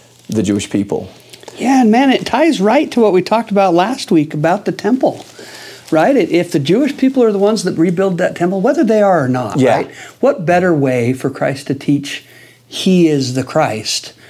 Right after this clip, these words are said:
Speaker 2: than to show those wounds and then to take them back into the temple and show them what they've been doing all these thousands of years, right?
Speaker 1: Wouldn't that
Speaker 2: So
Speaker 1: be
Speaker 2: cool.
Speaker 1: amazing?
Speaker 2: Yeah, so
Speaker 1: Yeah.
Speaker 2: cool.
Speaker 1: And, and by the way, let's, a little jealous, a little jealous. That
Speaker 2: Yeah.
Speaker 1: would be kinda cool.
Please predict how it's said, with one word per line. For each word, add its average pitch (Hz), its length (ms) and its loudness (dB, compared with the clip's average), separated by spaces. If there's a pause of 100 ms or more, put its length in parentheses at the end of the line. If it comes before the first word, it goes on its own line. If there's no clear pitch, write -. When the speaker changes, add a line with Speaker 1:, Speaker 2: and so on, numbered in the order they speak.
(200)
Speaker 2:
than 160 140 2
to 143 80 2
show 170 280 0
those 170 220 0
wounds 170 420 2
and 143 180 0
then 139 120 2
to 127 60 -4
take 160 260 -2
them 151 80 0
back 139 240 -2
into 139 120 0
the 127 80 -2
temple 127 320 -4
and 110 120 -4
show - 120 -4
them 135 80 4
what 123 120 -4
they've 123 120 -4
been 113 160 -4
doing 120 220 -2
all 107 140 -6
these 113 200 -4
thousands 117 360 -6
of 110 60 -8
years, 107 300 -10
right? 101 200 -12 (360)
Speaker 1:
Wouldn't 165 260 2
that 240 140 4
Speaker 2:
So 135 300 2
Speaker 1:
be 135 60 -6
Speaker 2:
cool. 110 320 -4
Speaker 1:
amazing? 113 520 0 (220)
Speaker 2:
Yeah, 131 140 -6
so 143 60 2
Speaker 1:
Yeah. 120 260 2
Speaker 2:
cool. 127 180 -4 (100)
Speaker 1:
And, 175 120 0
and 180 120 2
by 156 140 4
the 120 80 -2
way, 87 200 -6 (720)
let's, - 320 0 (160)
a - 40 -4
little 180 200 2
jealous, 117 400 -2
a - 40 -2
little 151 160 2
jealous. 113 280 0
That 131 60 2
Speaker 2:
Yeah. 143 60 4
Speaker 1:
would 131 60 -2
be 135 120 -2
kinda 147 140 -2
cool. - 120 -2